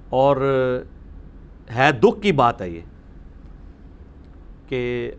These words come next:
آئی ایس پی آر کے page کے اوپر ذرا نیچے پاکستانی عوام کے comments پڑھیں۔ آپ ویسے آنکھیں بند کرنا چاہتے ہیں ضرور کر لیں کہ یہ کوئی Indian لوگ ہیں جو چینلز چلا رہے ہیں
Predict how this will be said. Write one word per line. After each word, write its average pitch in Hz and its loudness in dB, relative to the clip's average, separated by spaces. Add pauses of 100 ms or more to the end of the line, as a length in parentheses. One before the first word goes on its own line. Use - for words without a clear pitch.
آئی 143 4
ایس 156 0
پی 160 4
آر 156 6
کے 170 -4
page 165 2
کے 170 0
اوپر 160 0
ذرا 156 -2
نیچے 147 -2
پاکستانی 156 -4
عوام 143 0
کے 151 -4
comments 147 -4
پڑھیں۔ 131 -2 (1600)
آپ 147 4
ویسے 127 0
آنکھیں 196 4
بند 180 4
کرنا 196 -2
چاہتے 196 0
ہیں 180 0
ضرور 131 0
کر 156 2
لیں 156 -4
کہ 151 -8
یہ 147 0
کوئی 139 -2 (440)
Indian 170 2
لوگ 175 4
ہیں 175 2
جو 170 0
چینلز 156 -2
چلا 147 4
رہے 151 0
ہیں 143 -2